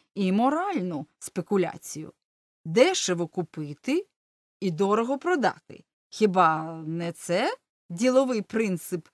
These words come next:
Уолл-стріту? Там бики і ведмеді, тут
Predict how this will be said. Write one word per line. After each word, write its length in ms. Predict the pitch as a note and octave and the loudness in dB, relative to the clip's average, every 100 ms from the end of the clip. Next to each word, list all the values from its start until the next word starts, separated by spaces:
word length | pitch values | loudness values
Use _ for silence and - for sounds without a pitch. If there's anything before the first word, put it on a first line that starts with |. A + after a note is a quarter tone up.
| _ | _
Уолл-стріту? 920 | G#3+ G3 F#3 - - A3 D#3+ - - _ _ _ _ _ _ _ _ | 0 2 0 -6 -6 -4 -4 -10 -20 _ _ _ _ _ _ _ _
Там 520 | C#4+ G4+ A4+ E4+ E3 - _ _ _ _ | 2 2 4 0 -4 -8 _ _ _ _
бики 480 | D3+ F#3 A#3+ - G#4+ | 0 0 2 2 4
і 100 | A#3+ | 4
ведмеді, 840 | D#3+ D#3 D#3+ F3+ F#3 F3+ E3 F3 - _ _ _ _ | 0 0 0 0 0 -2 -4 -8 -10 _ _ _ _
тут 340 | - B3 C#4 | -2 0 0